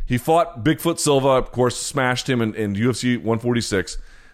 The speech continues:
and then had the rematch against Dos Santos, which he won, and he really disfigured Dos Santos in that one. Fought Bigfoot again, fought Dos Santos again. So he's just rotating the same opponent over and over again. But, okay, the Dos Santos fights in there,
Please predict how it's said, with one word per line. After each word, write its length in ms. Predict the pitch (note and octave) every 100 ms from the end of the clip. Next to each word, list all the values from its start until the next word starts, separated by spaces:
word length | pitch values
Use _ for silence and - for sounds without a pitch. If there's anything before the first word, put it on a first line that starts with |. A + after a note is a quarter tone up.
| -
and 120 | G#2
then 120 | B2+
had 260 | C3 B2+ A#2+
the 280 | A2+ A2 G#2+
rematch 460 | A2+ D3+ C#3+ A#2+
against 280 | A#2 A2+ G#2+
Dos 160 | A2 -
Santos, 340 | G#2+ G#2 G2
which 120 | G#2
he 100 | A#2+
won, 320 | A2 G2 G2+ F#2+
and 100 | F2
he 140 | G#2+
really 260 | G2 G#2 E2+
disfigured 460 | F2+ - G#2+ F2+
Dos 100 | E2+
Santos 300 | F#2+ E2+ E2
in 80 | F2
that 120 | D2+
one. 200 | D#2+ D#2 - - - -
Fought 380 | C3 D#3 A#2+
Bigfoot 320 | C#3+ C#3 D3+ C#3+
again, 400 | A2+ A2+ G#2+ A2 -
fought 380 | - C#3 C#3+ A#2+
Dos 140 | B2+
Santos 380 | - D#3 C#3 G#2+
again. 420 | F2+ F2+ E2 E2+ - - -
So 100 | B2+
he's 100 | C3
just 120 | A2+
rotating 460 | A#2+ C3+ C#3 A#2+
the 40 | G#2+
same 200 | A#2+ A#2
opponent 380 | G2+ B2+ A2 F#2+
over 200 | G#2 G2
and 80 |
over 240 | G#2 G#2+ F#2
again. 300 | E2 E2+ E2+
But, 200 | C3 -
okay, 320 | C#3+ C3+ A2+ - - - -
the 80 |
Dos 240 | B2+ E3+ -
Santos 400 | F3+ F3+ D#3 -
fights 320 | C3 B2 -
in 220 | D3 B2+
there, 280 | A#2 A2